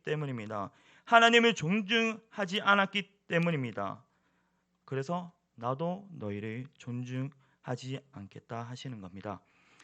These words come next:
결국 하나님 앞에 죄를 지었음에도 불구하고, 하나님께서 경고했음에도 불구하고, 나의 경험만 의지하고 하나님의 법궤를 가지고 가면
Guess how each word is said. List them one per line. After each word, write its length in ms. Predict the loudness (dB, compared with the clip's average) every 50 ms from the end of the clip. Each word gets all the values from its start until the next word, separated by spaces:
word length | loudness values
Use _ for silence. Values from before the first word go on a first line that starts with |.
| _ 0
결국 320 | 2 4 6 8 10 10
하나님 280 | 12 10 10 10 8 8
앞에 460 | 8 8 8 8 8 8 8 8 6
죄를 260 | 4 4 4 4 4
지었음에도 540 | 4 6 6 6 6 6 2 2 4 4 4
불구하고, 720 | 2 0 -2 2 6 6 6 6 6 4 2 0 0 0 -4 -10 -20 -20 _ _
하나님께서 880 | 6 8 8 10 8 8 4 2 2 2 2 2 2 0 -2 -2 -4 -4
경고했음에도 1000 | -2 0 2 2 4 6 8 8 8 8 8 4 0 0 4 6 6 8 6 6
불구하고, 920 | 6 4 2 2 4 6 6 6 6 2 0 0 0 0 0 -2 -4 _ _ _ _ _ _ _ _ _
나의 380 | 6 8 8 10 8 6 6
경험만 520 | 4 4 6 8 8 8 8 8 6 6 4
의지하고 520 | 0 -2 -2 0 2 2 2 2 0 -2
하나님의 480 | -2 2 4 4 4 4 4 4 2 2
법궤를 520 | 0 -2 -6 -6 -2 2 4 6 6 8
가지고 400 | 8 8 6 6 4 0 -2 0
가면 420 | 0 2 2 2 4 4 4 2